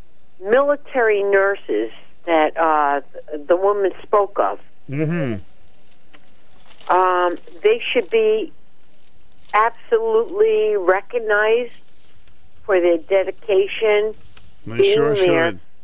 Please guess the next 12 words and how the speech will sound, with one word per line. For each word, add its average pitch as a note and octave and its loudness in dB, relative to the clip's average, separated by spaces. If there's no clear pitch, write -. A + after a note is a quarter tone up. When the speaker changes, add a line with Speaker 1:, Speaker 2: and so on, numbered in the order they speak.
Speaker 1:
just B3+ 0
like F3+ 4
any, C4 2
um, F#3 2
E A#3 6
M G#3+ 0
Ts G#3+ 2
and F3+ 2
whatnot F#3 2
through F#3+ -2
covid, F3+ 4
they F#3 4